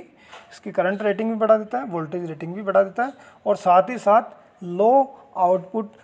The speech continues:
resistance आर नॉट या फिर लो output impedance Z naught provide करती है, जो कि op amp के case में होता है।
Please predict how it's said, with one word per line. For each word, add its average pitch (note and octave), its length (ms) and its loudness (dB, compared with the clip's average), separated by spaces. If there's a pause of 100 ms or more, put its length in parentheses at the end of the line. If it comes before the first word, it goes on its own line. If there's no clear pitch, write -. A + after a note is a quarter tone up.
(140)
resistance F#3+ 760 -6 (520)
आर G3+ 260 4
नॉट G3+ 400 0 (560)
या F#3+ 200 4
फिर G#3+ 200 -2
लो G3+ 500 2
output F#3+ 460 2
impedance F#3+ 520 -4 (440)
Z F3+ 400 2
naught F3+ 440 -6 (580)
provide D#3+ 340 0
करती F#3 320 -4
है, B3+ 80 -6
जो F3+ 160 -6
कि G#3 140 -12
op E3+ 200 -2
amp E3+ 160 -6
के F#3+ 80 -6
case F3 280 -6
में A3 180 -6 (520)
होता E3 240 -6
है। B2 200 -10